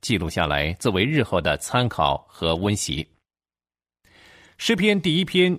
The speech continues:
一到二节，作者说：“不从恶人的计谋，不占罪人的道路，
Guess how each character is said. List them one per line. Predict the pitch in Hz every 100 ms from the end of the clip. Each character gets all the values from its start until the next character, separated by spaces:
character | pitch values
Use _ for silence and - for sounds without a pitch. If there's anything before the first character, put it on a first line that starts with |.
| -
一 | 202 214
到 | 170
二 | 147 180 120
节， | 80 76 110 -
作 | - 135
者 | 85
说 | 82 127 131 - _ _ _ _ _ _ _ _ _
：“不 | - 240
从 | - 123 165 -
恶 | 202 170
人 | 95 107
的 |
计 | 135 131
谋， | 92 73 90 123 - _
不 | 131 156
占 | 143 95 90
罪 | - 226 139
人 | 87 80
的 | 104
道 | 113 82
路， | 78 76